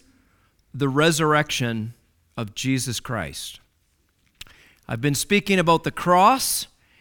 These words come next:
and the implications of the cross, and now today we're gonna speak about the tremendous implications of the resurrection of Jesus Christ. I wanna say emphatically,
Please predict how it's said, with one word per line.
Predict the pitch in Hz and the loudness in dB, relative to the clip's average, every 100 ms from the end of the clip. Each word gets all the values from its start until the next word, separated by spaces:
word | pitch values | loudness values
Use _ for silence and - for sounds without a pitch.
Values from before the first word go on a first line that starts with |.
| _ _ | _ _
and | - 143 147 147 139 | -6 -2 0 0 -2
the | 131 147 147 - | 0 0 0 0
implications | 190 180 170 208 240 - 196 151 | 0 0 2 4 4 4 0 0
of | 143 | -2
the | 131 | -4
cross, | - 139 120 147 - - - _ _ _ _ _ _ | -2 0 2 2 -2 -8 -12 _ _ _ _ _ _
and | 127 143 | -4 0
now | 180 202 | 4 2
today | - 180 196 | 4 4 6
we're | 180 202 | 6 4
gonna | 226 | 2
speak | - - 202 190 | 0 0 0 0
about | 147 139 131 131 - - _ _ _ _ _ _ _ _ | 0 0 0 -2 -8 -20 _ _ _ _ _ _ _ _
the | 120 131 | -4 -4
tremendous | 123 - 160 170 196 202 135 104 - - - _ | -2 -2 0 2 2 2 0 -2 -4 -6 -10 _
implications | 165 156 147 - 165 170 - 117 107 - - _ _ _ _ _ - | -4 -2 -4 0 0 2 -2 -4 -6 -8 -10 _ _ _ _ _ -8
of | 120 | -4
the | 127 | -2
resurrection | 123 147 143 147 143 - 127 110 110 120 _ _ | 2 2 2 2 2 -2 -4 -4 -6 -12 _ _
of | 113 104 | -10 -8
Jesus | - 123 110 117 | -6 -4 -4 -6
Christ. | - 127 98 71 - - _ _ _ _ _ _ _ _ _ _ _ _ _ | -6 -6 -6 -6 -12 -14 _ _ _ _ _ _ _ _ _ _ _ _ _
I | - | 2
wanna | 254 262 | 6 6
say | - 247 240 | 8 8 6
emphatically, | 233 202 - 214 202 220 196 - 120 78 | 4 2 2 6 8 8 4 2 0 -2